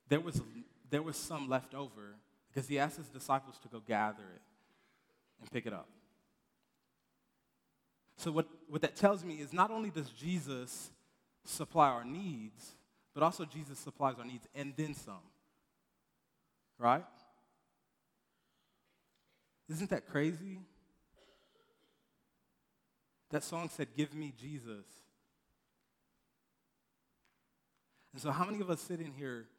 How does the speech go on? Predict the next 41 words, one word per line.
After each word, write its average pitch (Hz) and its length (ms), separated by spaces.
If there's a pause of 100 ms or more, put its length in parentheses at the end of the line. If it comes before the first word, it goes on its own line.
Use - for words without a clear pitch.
(220)
and 123 80
we 135 60
come 156 180
to 147 80
church - 480
and - 100 (520)
then 131 100
we 139 80
look 139 160
at 147 60
our 135 80
lives 123 240
and 113 80
we 110 60
think 143 240 (220)
the 120 100
things 147 240
that 131 100
we 120 60
need, 113 280 (120)
and 139 100
we 147 80
do 196 160
trust - 360
Jesus, 107 400 (520)
but 127 80
we 143 80
don't 165 180
<laughs> - 40
ever 143 340
trust - 420
that 117 120
he's 117 200
good 135 240
enough 117 240 (540)
to 127 80
give 117 200
us 107 280
what 123 120
we 117 120
want 123 320